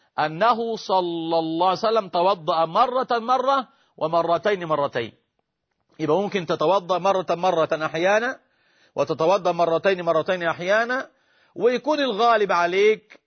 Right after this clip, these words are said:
في فعلك ثلاثاً ثلاثاً، لأن هذا هو الغالب من هدي النبي عليه الصلاة والسلام، كان الغالب من هديه أن الغسل ثلاثاً ثلاثاً، ولكن ربما غسل مرة مرة وربما غسل مرتين مرتين. ويجوز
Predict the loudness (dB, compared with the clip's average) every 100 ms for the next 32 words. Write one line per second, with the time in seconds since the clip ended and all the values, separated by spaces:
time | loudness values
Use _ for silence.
0 | -12 -8 -4 0 2 0 -4 -2 2 4
1 | 4 0 0 0 2 0 -4 -6 -6 -2
2 | 0 2 0 2 2 2 2 -2 -6 -4
3 | -2 -2 -4 -2 -2 -2 -10 _ _ _
4 | -2 0 0 0 -2 -2 -4 0 0 0
5 | -2 0 2 2 -2 0 0 0 -6 -4
6 | -4 -2 -6 -6 _ _ _ -2 -2 0
7 | 0 0 -2 -2 2 4 2 2 -2 0
8 | 2 2 0 -4 -10 _ _ _ 0 0
9 | 0 -4 -2 -2 0 0 -2 0 0 2
10 | 0 0 0 0 0 2 0 -2 -8 -4
11 | -2 0 -2 -2 -2 -2 -2 -4 -6 -2
12 | -2 0 -2 -4 -12 _ _ _ -4 2
13 | 4 2 0 -2 -2 -2 -4